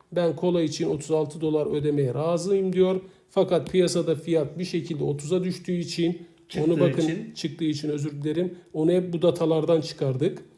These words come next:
Speaker 1: Soruyu o şekilde basitleştirdik. Mevcut fiyatı çıkardım şu formüle dayanarak. Dolayısıyla arkadaşlar yeni consumer surplus'ımızın altı dolar olduğunu gördüm. E o zaman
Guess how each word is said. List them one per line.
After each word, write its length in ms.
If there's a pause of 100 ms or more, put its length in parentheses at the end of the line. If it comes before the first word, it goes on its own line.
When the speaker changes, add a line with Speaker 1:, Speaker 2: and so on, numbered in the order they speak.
(580)
Speaker 1:
Soruyu 340
o 100
şekilde 420
basitleştirdik. 960 (680)
Mevcut 400
fiyatı 360
çıkardım 680 (240)
şu 200
formüle 500
dayanarak. 640 (300)
Dolayısıyla 600
arkadaşlar 800 (480)
yeni 320
consumer 500
surplus'ımızın 1080 (180)
altı 400
dolar 240
olduğunu 420
gördüm. 380 (840)
E 60
o 120
zaman 460